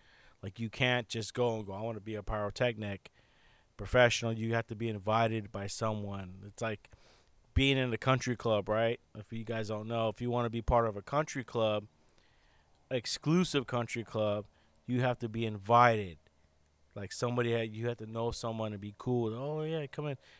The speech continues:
And then they invite you. You can't just go up to any golf course that's a private golf course and go, "I wanna be a member." No, you have to be invited. And, I mean, that's a good thing or a bad thing. I don't know. I mean, it still, it still exists today.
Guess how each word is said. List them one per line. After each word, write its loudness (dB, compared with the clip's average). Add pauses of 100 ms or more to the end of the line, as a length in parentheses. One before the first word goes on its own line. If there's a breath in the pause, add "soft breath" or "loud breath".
(160 loud breath)
And -2
then -2
they -2
invite 0
you. -6 (100)
You -4
can't 2
just -6
go 4
up 4
to -4
any 0
golf -2
course 0 (400 soft breath)
that's -4
a -2
private 2
golf -6
course -2
and -6
go, -2
"I 0
wanna 0
be -2
a 0
member." -2
No, -4
you -8
have -6
to -8
be -4
invited. -2 (640 soft breath)
And, -4 (500)
I -2
mean, 0
that's -2
a -4
good 4
thing 6
or 4
a 4
bad 6
thing. 0
I 2
don't 2
know. 0
I -2
mean, -4
it -10
still, 0
it -10
still 0
exists -4
today. 2